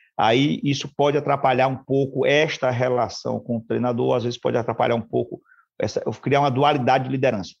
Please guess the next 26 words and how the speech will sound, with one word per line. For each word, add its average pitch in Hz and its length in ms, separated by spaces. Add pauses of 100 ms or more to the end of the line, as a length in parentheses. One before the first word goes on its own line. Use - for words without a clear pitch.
(140)
Então, 135 180
você 127 220
tem 131 100
que 131 80
saber 120 240
a 127 80
hora 123 220
certa - 440
de 104 120
fazer 95 280
isso. 92 260 (1160)
É, 92 640 (460)
nos 131 180
momentos 135 520 (680)
em 113 60
que 143 200
o 135 60
treinador 127 360
não 147 160
consegue 143 640
mais, 113 440 (400)
de - 80
alguma 110 260
forma, 107 460 (420)
tirar 131 480
essa, 107 680